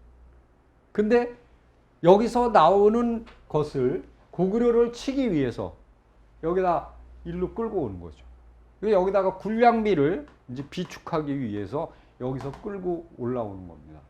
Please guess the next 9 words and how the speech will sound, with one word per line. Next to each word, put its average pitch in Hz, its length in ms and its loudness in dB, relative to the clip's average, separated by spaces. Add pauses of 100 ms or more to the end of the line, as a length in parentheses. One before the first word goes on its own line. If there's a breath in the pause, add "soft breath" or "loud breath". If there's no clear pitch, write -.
(500)
이게 185 200 -2 (160)
정말 196 440 -2 (160)
대단한 190 380 2
거죠. 151 200 0
이거는 214 640 0 (280 loud breath)
어떻게 151 380 -4
보면은 214 640 0
우리가 196 480 4
만리장성은 196 1080 2